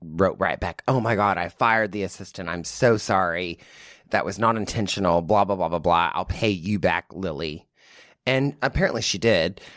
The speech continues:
Um, and, and yeah, and that, and that was that. And then years later, it was, uh, two or three years later when Newlyweds came out, and, and I will never forget Jill's tweeted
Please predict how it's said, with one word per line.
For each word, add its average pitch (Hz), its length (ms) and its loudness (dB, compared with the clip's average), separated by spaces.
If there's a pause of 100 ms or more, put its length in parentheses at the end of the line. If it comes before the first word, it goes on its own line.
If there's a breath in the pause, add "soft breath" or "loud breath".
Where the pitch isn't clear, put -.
(240 loud breath)
Um, 113 580 2 (360)
and, 120 720 2 (100)
and 113 280 0
yeah, 160 380 0
and 113 240 -2
that, 120 220 -2
and 120 220 0
that 147 140 2
was 135 120 -4
that. 190 220 4
And 170 140 -4
then 175 100 -6
years 170 340 4
later, 165 340 6
it 123 120 0
was, 135 120 -2
uh, 175 180 4
two 196 220 4
or 190 100 6
three 180 200 0
years 156 220 0
later 151 220 6
when 107 300 2 (120)
Newlyweds 120 560 2
came 92 220 -6
out, 78 300 -4
and, 92 320 -6 (320 loud breath)
and 123 80 2
I 117 60 2
will 113 100 -2
never 117 220 0
forget 131 420 -2 (320 soft breath)
Jill's 104 480 0 (400)
tweeted 143 580 -2